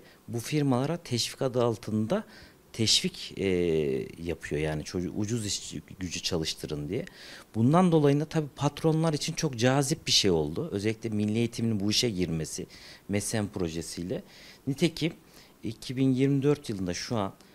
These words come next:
mesen projesine başvuran patron sayısı bir milyona ulaşmış.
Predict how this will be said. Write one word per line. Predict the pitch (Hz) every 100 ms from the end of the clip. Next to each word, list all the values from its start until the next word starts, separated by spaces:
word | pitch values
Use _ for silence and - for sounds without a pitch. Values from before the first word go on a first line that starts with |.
| - -
mesen | 98 - 156 160
projesine | 151 131 110 104 113 92
başvuran | 110 120 - 123
patron | 95 104 - 127 131
sayısı | - 120 117 - 110
bir | 104 107
milyona | 95 90 85
ulaşmış. | 71 71 - - - -